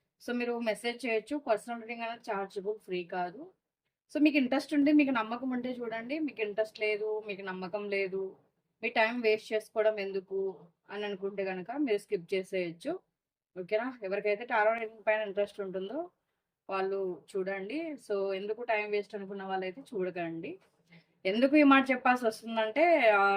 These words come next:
నిన్న, ఆ, ఒకరు అదే పనిగా చెప్పారు. So, అందుకనే నేను చెప్తున్నా. ఆ, మీరు టైమ్ వేస్ట్ ఇట్లాంటివి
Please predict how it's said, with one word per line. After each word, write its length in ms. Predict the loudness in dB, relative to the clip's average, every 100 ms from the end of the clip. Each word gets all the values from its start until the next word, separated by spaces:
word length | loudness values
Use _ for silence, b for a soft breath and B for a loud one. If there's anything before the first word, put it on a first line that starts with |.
| 2
నిన్న, 200 | -2 -2 0 0 -2 -8 b b b -4
ఆ, 80 | -2 0 0
ఒకరు 260 | 4 6 6 4 2
అదే 160 | 4 2 4
పనిగా 220 | 2 4 2
చెప్పారు. 440 | 6 8 8 6 2 0 2
So, 80 | 4 4 2
అందుకనే 320 | 6 6 6 2
నేను 140 | 0 -2
చెప్తున్నా. 440 | -2 -4 -2 -4 -6 _ _ _ _ _ _ -8
ఆ, 120 | -4 -2
మీరు 140 | 0 6
టైమ్ 200 | 6 6 4
వేస్ట్ 280 | 4 2 -2 2 4 4
ఇట్లాంటివి 480 | 6 4 2 0